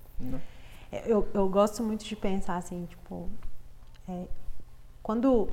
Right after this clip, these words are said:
Speaker 2: quando você tá num sistema, qualquer que seja ele, família, trabalho, relação de amizade, relacionamento amoroso, qualquer sistema que você tá inserido e você já está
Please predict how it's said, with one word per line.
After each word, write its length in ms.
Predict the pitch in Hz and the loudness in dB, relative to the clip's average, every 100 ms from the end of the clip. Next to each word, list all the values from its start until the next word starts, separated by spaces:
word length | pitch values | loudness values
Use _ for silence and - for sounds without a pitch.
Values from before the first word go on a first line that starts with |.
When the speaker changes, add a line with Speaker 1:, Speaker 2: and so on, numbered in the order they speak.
| - | 2
Speaker 2:
quando 160 | 214 | 0
você 180 | 220 247 | 2 2
tá 120 | 247 | 4
num 120 | 220 208 | 2 2
sistema, 680 | - - - 233 202 170 165 - - - - | 0 0 4 4 4 2 -2 -12 -16 -16 2
qualquer 320 | 160 160 220 | 4 6 6
que 80 | 220 | 6
seja 220 | 233 233 | 4 4
ele, 240 | 190 160 | 4 2
família, 580 | 165 185 190 180 175 175 | 2 2 4 4 4 2
trabalho, 840 | 190 180 170 165 165 160 160 165 | 4 2 4 4 4 2 2 4
relação 380 | 170 170 170 190 | 4 4 2 0
de 80 | 180 | 0
amizade, 560 | 185 170 170 170 165 165 | 0 2 2 2 2 2
relacionamento 520 | 165 175 175 180 196 | 4 2 2 0 0
amoroso, 600 | 165 196 196 180 175 160 | 0 4 6 6 6 6
qualquer 280 | 196 202 277 | 4 4 2
sistema 680 | 302 302 233 180 175 180 - - - - - - - - | 2 2 4 6 4 2 2 0 -2 -6 -14 -16 -14 2
que 60 | |
você 140 | 214 214 | 4 6
tá 100 | 220 | 6
inserido 720 | 233 269 247 208 175 170 170 - - - - - - | 6 6 6 4 0 0 -2 -6 -2 -2 0 -2 0
e 40 | |
você 220 | 180 214 214 | 4 4 12
já 140 | 240 | 12
está 720 | 240 240 208 190 180 180 - | 12 10 12 12 8 2 -8